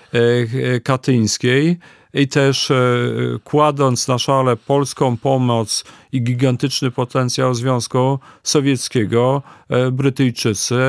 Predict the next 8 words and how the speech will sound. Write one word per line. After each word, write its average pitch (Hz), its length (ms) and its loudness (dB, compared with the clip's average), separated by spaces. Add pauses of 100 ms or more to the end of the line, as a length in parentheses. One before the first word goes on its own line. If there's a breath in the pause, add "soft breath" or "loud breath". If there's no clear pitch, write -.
(160)
a 127 100 2
zatem 117 480 -2
i, 113 340 -2 (340)
e, 113 300 -2
i 127 160 0
Amerykanie, 123 880 0 (420 loud breath)
oczywiście, 123 600 0
e, 127 280 2